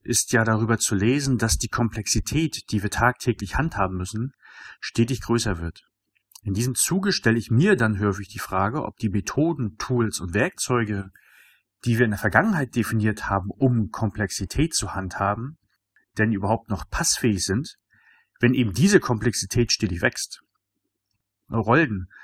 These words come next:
oder besser gesagt funktionale Rollen, zähle ich eben zu diesen Werkzeugen. Durch funktionale Rollen sollte also das Umgehen mit Komplexität besser vonstatten gehen als ohne. Klar, sonst wäre dieses Werkzeug nutzlos.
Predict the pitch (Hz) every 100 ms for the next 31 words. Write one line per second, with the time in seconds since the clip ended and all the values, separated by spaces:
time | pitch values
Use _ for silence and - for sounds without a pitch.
0 | - - - - - 113 101 123 135 110
1 | 101 104 107 - - 127 117 107 95 143
2 | 190 98 101 104 101 - - 165 131 110
3 | - - 110 104 98 107 98 113 110 104
4 | 98 95 - 92 87 90 90 _ - 104
5 | - 190 - 131 110 107 90 131 190 147
6 | 123 127 123 104 104 98 92 87 85 -
7 | 135 147 123 120 107 - 107 104 101 -
8 | 151 - 120 123 175 - 151 - 147 143
9 | 160 156 165 175 _ - - - - 151
10 | - - 131 104 95 85 87 - - 110
11 | 87 82 _ _ _ - - _ - 90
12 | - 101 101 123 123 120 113 123 - 135
13 | 135 147 - 95 90 -